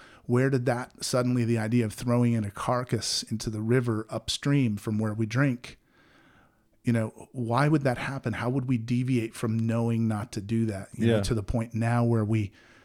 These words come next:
Speaker 1: we, factories dump toxins into our drinking water.
Speaker 2: Right.
Speaker 1: We know it's, we, we know the way the cycles work, the way that,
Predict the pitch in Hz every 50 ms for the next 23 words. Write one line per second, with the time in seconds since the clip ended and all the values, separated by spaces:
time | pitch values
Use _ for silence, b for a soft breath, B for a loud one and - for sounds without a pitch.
0 | b b b b b - 107 117 113 110 - _ - - - - - - 120 113
1 | 117 - - 107 107 113 107 98 110 143 120 117 - _ - 123 123 131 127 127
2 | - - - - 98 95 - - - - 98 92 92 95 101 95 92 - 104 95
3 | 95 92 98 101 101 95 - 113 107 95 92 104 101 98 95 92 95 92 110 117
4 | 120 120 113 127 120 113 107 117 117 127 131 123 110 104 - - - - - b
5 | b b b b b b b b b b b b b - 113 - - 120 127 131
6 | 131 127 127 127 135 143 131 120 117 104 110 110 110 104 107 104 - - 107 95
7 | 98 101 - 104 98 - - 104 107 104 101 - - 110 101 104 101 104 98 104
8 | 104